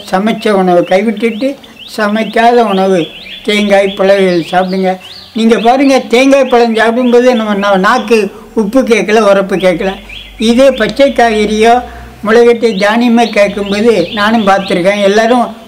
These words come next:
உப்பு போடணும், உரப்பு வேணும்னு கேட்குறாங்க. அதையும் பார்த்துருக்கேன். தேங்காய் பழம் சாப்பிடும் உப்பு கேட்கல, உரப்பு கேட்கல. இப்படி வளைய-, பல வகையில தேங்காய் பழங்கள் தான் மனித உணவு.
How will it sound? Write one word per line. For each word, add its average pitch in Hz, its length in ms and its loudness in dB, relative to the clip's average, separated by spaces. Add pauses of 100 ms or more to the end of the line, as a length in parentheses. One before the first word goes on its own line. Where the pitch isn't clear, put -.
உப்பு 226 280 -2
போடணும், 202 480 0
உரப்பு 196 460 0
வேணும்னு 196 400 0
கேட்குறாங்க. 165 640 -2 (500)
அதையும் 202 320 -2
பார்த்துருக்கேன். 170 440 0 (100)
தேங்காய் 277 380 2
பழம் 220 260 -2
சாப்பிடும் 202 320 2
உப்பு 190 200 -4
கேட்கல, 196 380 0
உரப்பு 180 360 0
கேட்கல. 170 400 -4 (420)
இப்படி 180 300 -2
வளைய-, 202 680 2
பல 208 200 2
வகையில 240 460 2
தேங்காய் 214 460 -2
பழங்கள் 190 380 -2
தான் 220 160 -2
மனித 202 320 0
உணவு. 196 500 2